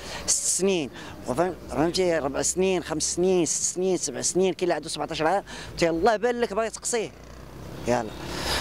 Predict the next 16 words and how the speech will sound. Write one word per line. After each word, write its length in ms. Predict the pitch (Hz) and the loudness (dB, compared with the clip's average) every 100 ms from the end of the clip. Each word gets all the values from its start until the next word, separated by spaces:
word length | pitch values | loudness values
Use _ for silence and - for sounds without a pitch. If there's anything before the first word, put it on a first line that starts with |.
| - | 4
و-، 560 | 180 214 208 196 180 | 6 8 6 6 4
وماشي 420 | 185 196 208 254 247 | 4 4 2 2 2
زعما، 480 | 240 233 220 180 - - - | 2 2 2 0 -4 -14 -2
و-، 160 | 175 180 - | 0 0 -2
وكان 280 | 190 202 202 | 0 2 2
عندهم، 640 | 226 226 190 208 202 185 | 0 -2 2 2 2 -2
عندهم 400 | - 175 160 190 | -4 -4 0 0
تما 300 | - 233 214 | 0 -2 -2
الاسطول، 560 | 185 180 - - 277 254 | 0 -2 -2 0 2 2
راك 160 | 202 | -2
تشوف 300 | 170 - 214 | -4 -2 -2
الاسطول 420 | 190 180 - 233 | -2 -4 0 0
كيفاش 320 | 226 233 220 226 | 0 -2 0 0
عندهم. 320 | 190 165 143 - - - - | -2 -4 -6 -12 -18 -16 -2
عندهم 280 | 123 143 170 | 2 4 4
جديد، 420 | 175 185 240 226 | 2 2 2 2